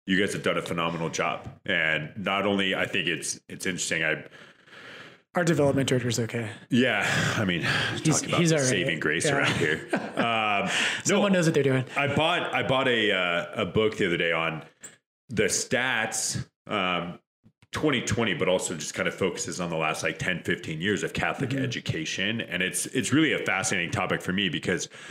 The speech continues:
Speaker 1: again, I went to all public schools growing up. My high school had three to four thousand kids. And I, you know, now I'm starting to look at the concept of paying for education pre-college, like,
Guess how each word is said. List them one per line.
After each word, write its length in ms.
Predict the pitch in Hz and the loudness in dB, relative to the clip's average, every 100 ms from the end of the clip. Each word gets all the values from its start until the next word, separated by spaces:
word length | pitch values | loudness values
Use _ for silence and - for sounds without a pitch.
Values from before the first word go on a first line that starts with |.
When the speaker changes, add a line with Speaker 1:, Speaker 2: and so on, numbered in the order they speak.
| - - - | -18 -20 -10
Speaker 1:
again, 400 | 107 92 87 76 - _ _ _ - | -4 -2 -2 -4 -12 _ _ _ -4
I 100 | 101 95 | 0 2
went 200 | 95 90 | 0 0
to 80 | |
all 220 | - 95 87 | 0 0 0
public 400 | - 98 107 - | 0 2 2 0
schools 380 | - 113 101 | 2 2 2
growing 360 | - 107 98 92 | 2 2 2 2
up. 420 | 90 87 - - - - - | 2 2 0 -6 -16 -16 -2
My 140 | 98 | 0
high 180 | 92 110 | 2 0
school 600 | 107 - 110 104 98 101 | 0 2 6 6 4 2
had 340 | - 95 80 - _ _ _ - - | -2 -2 -2 -12 _ _ _ -20 -8
three 220 | 107 117 | 0 2
to 80 | 107 | 2
four 280 | - 107 101 | 2 4 4
thousand 560 | - 92 90 87 90 - | 2 0 2 0 -2 -2
kids. 720 | 120 82 80 117 139 - - _ _ _ - | 0 2 0 0 0 -2 -4 _ _ _ -6
And 140 | 101 | -2
I, 360 | 90 82 82 - | 0 0 -2 -4
you 120 | 98 82 | -4 -2
know, 180 | 73 73 - | -2 -6 -4
now 200 | 101 90 | -2 0
I'm 120 | 85 | 0
starting 240 | - 113 87 | 2 0 2
to 60 | |
look 180 | 85 - | 0 0
at 360 | 80 78 - - | 0 0 -4 -12
the 200 | - 101 | -8 -4
concept 420 | 117 143 143 160 - | 0 0 0 0 -2
of 140 | 90 | -2
paying 520 | - 117 110 101 87 | -2 0 0 0 -4
for 340 | 87 98 82 80 | -4 -2 0 0
education 960 | 87 85 78 - 87 - 85 80 76 - _ _ _ _ | -2 -4 -4 -2 -2 0 -2 -2 -4 -14 _ _ _ _
pre-college, 800 | - 117 104 95 101 87 104 110 | -2 2 2 2 2 4 2 2
like, 320 | 95 73 - | 0 -2 -6